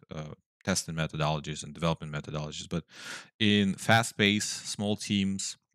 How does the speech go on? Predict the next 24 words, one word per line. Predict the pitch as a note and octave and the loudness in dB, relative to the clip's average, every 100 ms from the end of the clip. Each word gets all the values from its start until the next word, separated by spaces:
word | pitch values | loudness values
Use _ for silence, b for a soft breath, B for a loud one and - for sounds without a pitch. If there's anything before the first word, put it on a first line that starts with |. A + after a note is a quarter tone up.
| _ | _
uh, | F2 D#2+ D#2+ E2 D#2+ D2+ _ _ | -4 0 2 2 0 -4 _ _
Q | - A2 | 0 4
A | |
engineers | G#2 F#2+ E2+ F2+ F2 E2 - B B B | 4 2 0 0 0 0 -6 B B B
provide | - G#2 G2 F#2 F2+ E2+ _ _ - | -2 6 8 8 6 2 _ _ -10
a | E2+ | 2
lot | E2+ F2 | 4 4
of | D#2+ | 0
input | F2 - D#2+ | -6 -6 -8
together | - D#2 D#2 D#2 | -6 -2 0 0
with | D#2 - | -4 -6
the | |
team | - F2 E2 D#2 - | -4 -2 0 -2 -6
on | F2 C#2+ - | -12 -12 0
how | E2 D#2 | 2 2
to, | D2+ - D2+ D2 D2 - _ _ _ - - | 0 -8 -8 -8 -12 -16 _ _ _ -16 -12
uh, | - - _ _ _ _ _ - | -10 -12 _ _ _ _ _ -2
test | G2 - | 0 2
things. | F2+ F2 F2 E2+ - - | 2 4 4 0 -4 -6
You | - | -12
know, | C#2+ D2+ | -8 -6
maybe | D#2 D2+ D2+ | -6 -6 -4
they | D2+ D2+ - | -2 -4 -6
even | A#1 D#2 D2 | -10 -10 -12